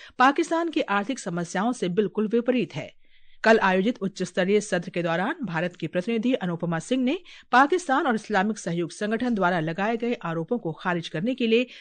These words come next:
राष्ट्र के उत्तर देने के अधिकार का प्रयोग किया। प्रधानमंत्री नरेंद्र मोदी, गृह मंत्री अमित शाह और रक्षा मंत्री राजनाथ सिंह ने आज महान क्रांतिकारी स्वाधीनता सेनानी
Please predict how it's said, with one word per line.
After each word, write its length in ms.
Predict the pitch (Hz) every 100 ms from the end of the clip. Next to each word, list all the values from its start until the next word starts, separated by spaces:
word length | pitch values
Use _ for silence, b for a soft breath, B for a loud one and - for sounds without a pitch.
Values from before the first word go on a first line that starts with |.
| B
राष्ट्र 420 | 170 202 262 285
के 100 | -
उत्तर 360 | 254 214 - 302
देने 260 | 208 165 175
के 80 |
अधिकार 400 | 160 170 160 240
का 200 | 233 156
प्रयोग 500 | 208 - 233 214 165 -
किया। 280 | 156 117 - - - - - - - -
प्रधानमंत्री 720 | 269 294 370 427 349 381 392
नरेंद्र 480 | 226 220 277 370 277
मोदी, 340 | 233 247 381
गृह 180 | 208 240
मंत्री 280 | 302 269 277
अमित 240 | 208 196
शाह 260 | - 220 240
और 260 | 311 202 180
रक्षा 320 | 180 - 185
मंत्री 400 | 202 214 254 262
राजनाथ 480 | 165 185 240 214 160
सिंह 260 | - 233
ने 200 | 208 294 -
आज 220 | 196 196
महान 400 | 165 165 240 320
क्रांतिकारी 720 | 277 196 165 185 214 214 233
स्वाधीनता 640 | 247 - 170 170 190 196 170
सेनानी 580 | - 180 214 226 233